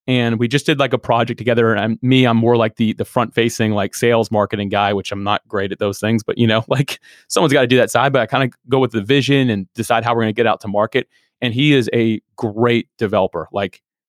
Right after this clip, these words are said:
incredible. The guy can do, I don't know how he does this. Like, I can, like, write down something on a whiteboard and have it in my mind, and he'll, like, create it,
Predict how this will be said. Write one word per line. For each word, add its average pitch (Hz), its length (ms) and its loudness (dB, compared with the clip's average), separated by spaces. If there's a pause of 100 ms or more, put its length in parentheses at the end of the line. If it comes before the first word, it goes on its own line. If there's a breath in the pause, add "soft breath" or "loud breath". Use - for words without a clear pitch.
incredible. 113 600 0
The 110 80 -6
guy 113 160 0
can 104 200 0 (260)
do, 117 200 2
I 117 80 0
don't 120 140 0
know 110 80 -4
how 104 120 -2
he 104 60 0
does 95 200 -2
this. 98 120 -12
Like, 117 160 0
I 123 80 -2
can, 127 160 0
like, 113 200 -2 (400)
write 139 160 0
down 135 140 2
something 135 200 0
on 120 60 2
a 107 60 0
whiteboard 123 360 2
and 117 100 -2
have 110 140 0
it - 20 -2
in 113 80 -4
my 104 100 0
mind, 104 380 0
and 117 100 0
he'll, 120 140 4
like, 107 240 -2
create 104 400 0
it, - 120 -16